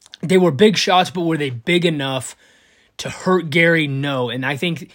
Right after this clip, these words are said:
if you land, if somebody's having more volume, which I think they were close anyway, I just thought,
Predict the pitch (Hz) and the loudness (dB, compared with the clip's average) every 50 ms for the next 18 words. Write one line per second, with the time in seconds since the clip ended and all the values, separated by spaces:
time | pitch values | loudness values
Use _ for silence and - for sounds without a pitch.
0 | _ _ _ _ _ _ _ _ _ - 170 147 127 160 170 196 202 208 202 196 | _ _ _ _ _ _ _ _ _ -6 -6 -6 -4 -2 -2 0 2 2 0 0
1 | 190 - - 160 151 165 170 165 160 156 156 147 127 - _ _ _ _ _ _ | -2 -6 -8 -6 -4 -2 -2 -2 -2 -2 -4 -6 -10 -12 _ _ _ _ _ _
2 | _ _ _ - 143 - 196 202 220 214 196 185 143 139 - - _ _ _ _ | _ _ _ -8 -4 -2 0 0 2 2 0 0 -2 -4 -10 -14 _ _ _ _
3 | _ - - 143 160 151 156 160 156 151 143 131 127 131 135 143 151 160 170 185 | _ -8 -6 -4 -2 -2 -2 -4 -4 -4 -4 -2 -2 0 0 0 0 -2 -2 -2
4 | 196 202 202 - _ _ _ _ _ _ _ _ _ - - - 175 165 202 180 | -4 -6 -8 -10 _ _ _ _ _ _ _ _ _ -14 -8 -6 0 2 2 4
5 | - 254 302 330 330 277 202 165 131 - 165 165 147 - 165 170 175 151 131 113 | 4 4 2 2 2 2 2 2 2 2 2 2 2 0 0 -2 -2 -2 -2 -4
6 | 107 101 - 160 - - 294 214 - 180 156 139 127 - | -6 -4 0 0 0 0 0 -2 -2 0 -2 -2 -2 -6